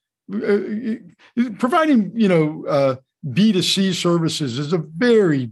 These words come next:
different, uh, activity than providing B two B businesses. So one, we saw a very profitable opportunity just to do what we,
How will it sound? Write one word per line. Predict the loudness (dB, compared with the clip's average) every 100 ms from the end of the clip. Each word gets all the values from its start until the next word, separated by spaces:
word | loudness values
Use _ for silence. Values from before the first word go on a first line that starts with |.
| -2
different, | 0 0 -2 -2 -4 -10 _ _ _ _ -4
uh, | -2 0 0 0 -2 -2
activity | -4 -2 0 0 0 -2
than | -2 -4
providing | -2 0 0 2 0 0 -4 _ _ 0
B | 2
two | 4
B | 2 0
businesses. | 0 -4 -4 -8 -10 -10 -4
So | 0
one, | 2 4 4 4 2 -2 _ _ _ _ -10
we | -2 2 4 4 4 0 -4 _ _ _ _ _ _ _ _ _
saw | -2 2 2
a |
very | 2 2 2
profitable | 2 -2 -2 -2 -2 -2
opportunity | -2 -4 -2 0 2 0
just | 0 -4
to | -4
do | -2
what | 0
we, | 0